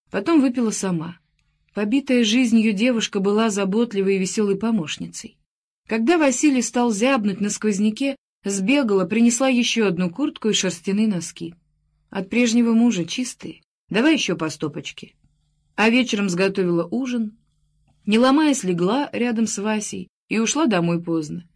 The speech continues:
к пятилетнему сыну и матери. А вскоре совсем к Василию переселилась, вместе с ребёнком. Эту пару и сейчас можно увидеть в переходе. Заметно растолстевший от постоянного сидения парень в камуфляже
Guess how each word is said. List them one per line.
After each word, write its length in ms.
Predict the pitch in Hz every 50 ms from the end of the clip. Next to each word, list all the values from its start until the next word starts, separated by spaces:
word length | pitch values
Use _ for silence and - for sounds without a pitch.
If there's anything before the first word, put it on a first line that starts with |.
| _ _
к 100 | - -
пятилетнему 640 | 190 185 170 208 196 180 165 170 175 170 170 170
сыну 300 | 170 - 240 226 202 175
и 40 | 165
матери. 520 | 160 156 156 147 - - 175 175 175 - _ _ _ _ _ _ _ _ _ _ _ _ _
А 160 | - 185 208
вскоре 280 | 202 - - 247 247 233
совсем 460 | - - 208 196 196 - 226 233 226
к 40 | 220
Василию 480 | 202 196 190 185 - 202 180 156 156 143
переселилась, 760 | 147 160 156 147 - - 165 156 160 - 156 165 - - - _ _
вместе 420 | - 214 247 254 220 - - 185
с 100 | 180 -
ребёнком. 580 | 208 220 202 196 160 - - - - - - - _ _ _ _ _ _ _ _ _ _ _ _ _ _ _ -
Эту 240 | 220 233 - 254
пару 300 | 226 - 294 302 302 285
и 40 | 269
сейчас 480 | 240 - 269 247 - 220 202 196 - -
можно 340 | 185 185 180 170 175 180 180
увидеть 360 | 170 170 175 160 165 165 -
в 80 | -
переходе. 580 | - 170 170 170 165 - 165 151 143 151 - - _ _ _ _ _ _ _ _ _
Заметно 540 | - 160 170 208 208 214 226 240 233 226 208
растолстевший 920 | 202 190 190 - 185 180 175 170 - - - 233 233 214 - - - - 143
от 100 | - -
постоянного 640 | - 165 170 - 180 185 196 214 226 226 208 185 175
сидения 540 | 170 - 175 160 156 196 208 190 165 151 147
парень 360 | 147 190 220 240 226 185 160
в 100 | 143 -
камуфляже 680 | - 170 170 170 170 180 170 170 160 147 143 143 -